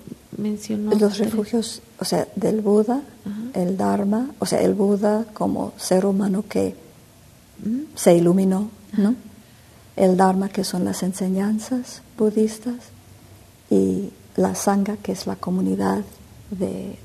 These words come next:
Speaker 2: personas que practican las enseñanzas y que tienen la misma, el mismo compromiso que tenemos nosotros,
Speaker 1: Y
Speaker 2: el
Speaker 1: todo
Speaker 2: compromiso
Speaker 1: eso
Speaker 2: de
Speaker 1: lleva a que uno encuentre el refugio interior.
Speaker 2: ¿Me puede hablar un poquito más fuerte, por favor?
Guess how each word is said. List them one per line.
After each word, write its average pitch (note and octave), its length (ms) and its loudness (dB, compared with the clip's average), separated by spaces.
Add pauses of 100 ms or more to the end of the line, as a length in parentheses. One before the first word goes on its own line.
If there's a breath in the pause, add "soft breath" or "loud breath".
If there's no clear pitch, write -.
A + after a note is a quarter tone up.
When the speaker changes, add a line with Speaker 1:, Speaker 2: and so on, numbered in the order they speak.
Speaker 2:
personas F#3 460 -2
que - 120 -4
practican F#3+ 680 -8 (560)
las F#3+ 280 -2
enseñanzas F#3+ 840 -4
y F#3 240 0
que F#3 220 -4
tienen F#3 380 -2
la F#3 100 -4
misma, F#3+ 560 -4 (420)
el B3 120 10
mismo A#3 260 8
compromiso G3 560 0
que F#3+ 100 -6
tenemos F#3+ 420 -6
nosotros, G3+ 600 -8 (420)
Speaker 1:
Y A3+ 60 -2
Speaker 2:
el G#3 100 -6
Speaker 1:
todo - 140 2
Speaker 2:
compromiso A#3+ 360 2
Speaker 1:
eso A#3 60 2
Speaker 2:
de A#3 60 2
Speaker 1:
lleva A#3 200 0
a - 20 -6
que A3+ 200 -6
uno A3 420 0
encuentre G#3 440 0
el G#3+ 80 -2
refugio G#3 420 -6
interior. G3+ 320 4
Speaker 2:
¿Me A3 60 -2
puede D4 220 2
hablar B3 180 6
un A#3+ 60 8
poquito A3 300 0
más G3+ 180 4
fuerte, G#3 240 -2
por G#3 120 -6
favor? G#3+ 260 -6